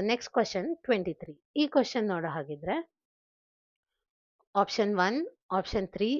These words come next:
ಮತ್ತು ಆಪ್ಷನ್ ಫೋರ್ ಏನಿದೆ ಎಲ್ಲವೂ ಸ್ಕ್ವೇರ್ಸ್ ಸ್ವಲ್ಪ ಟಿಲ್ಟ್ ಆಗಿರೋದು, ಇಲ್ಲಾಂದ್ರೆ ಸ್ವಲ್ಪ ಆ ಕಡೆ ಈ ಕಡೆ ಡೈರೆಕ್ಷನ್ ಮಾಡಿರೋದು ಅಷ್ಟೇ.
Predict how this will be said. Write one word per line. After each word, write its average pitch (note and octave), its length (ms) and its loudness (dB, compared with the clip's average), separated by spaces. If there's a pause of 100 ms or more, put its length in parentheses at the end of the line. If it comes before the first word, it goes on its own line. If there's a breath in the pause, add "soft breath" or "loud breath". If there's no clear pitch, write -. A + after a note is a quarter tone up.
(140)
ಮತ್ತು F#3+ 280 -2
ಆಪ್ಷನ್ A#3+ 360 0
ಫೋರ್ F#3 260 6
ಏನಿದೆ D#3+ 360 0 (420 loud breath)
ಎಲ್ಲವೂ B3 440 8
ಸ್ಕ್ವೇರ್ಸ್ G3+ 640 2
ಸ್ವಲ್ಪ C#4+ 520 6 (140)
ಟಿಲ್ಟ್ A#3 280 4
ಆಗಿರೋದು, F3 420 4
ಇಲ್ಲಾಂದ್ರೆ F3+ 360 2
ಸ್ವಲ್ಪ F#3+ 440 0
ಆ F3+ 120 2
ಕಡೆ G3 280 2
ಈ E3+ 40 4
ಕಡೆ E3+ 280 -2
ಡೈರೆಕ್ಷನ್ E3 600 -2
ಮಾಡಿರೋದು D3+ 440 -4
ಅಷ್ಟೇ. F#3+ 320 -10